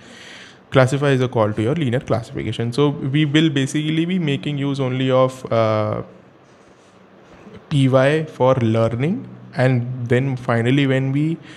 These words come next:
print this data set, we'll use predictions, because in printing we need clean classifications, whether you are classifying this point as zero. We cannot use, we cannot plot probabilities, right?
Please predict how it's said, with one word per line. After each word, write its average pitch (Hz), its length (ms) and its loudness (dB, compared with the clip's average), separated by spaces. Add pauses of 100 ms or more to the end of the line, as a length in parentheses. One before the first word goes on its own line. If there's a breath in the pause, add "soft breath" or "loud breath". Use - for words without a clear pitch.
(600 loud breath)
print 165 360 4
this 143 160 4
data 113 260 2
set, 151 340 -2
we'll 131 220 2
use 127 220 2
predictions, 117 340 -2
because 139 280 4
in 151 100 2
printing 139 520 0
we 156 120 0
need 143 380 2 (340)
clean 139 460 2 (400)
classifications, 123 680 4
whether 123 240 6
you 123 140 4
are 123 80 4
classifying 123 480 0
this 123 140 0
point 113 340 -2
as 117 120 2
zero. 113 160 0
We 117 100 -2
cannot 127 260 2
use, 127 220 -2
we 123 100 -6
cannot 135 340 -4 (200)
plot 123 340 4
probabilities, 110 680 0
right? 107 220 -4